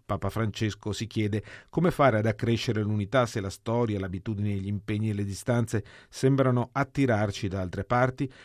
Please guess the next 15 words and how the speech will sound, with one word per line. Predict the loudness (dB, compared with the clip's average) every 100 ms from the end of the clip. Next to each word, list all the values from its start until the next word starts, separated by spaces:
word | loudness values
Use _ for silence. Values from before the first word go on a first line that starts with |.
| -2
e | 2
indica | 4 4 2
come | 2 2 4
luogo | 4 4 2
di | 2
ritrovo, | 0 2 2 2 0
cenacolo | -2 -2 -2 -4 -6
spirituale | -6 -6 -4 0 2 2
della | 0 -2
nostra | -2 -2 -4
comunione, | -2 0 0 0 0 0
la | 2 4
lode | 4 2
a | 2
Dio, | 0 -4 -6 -12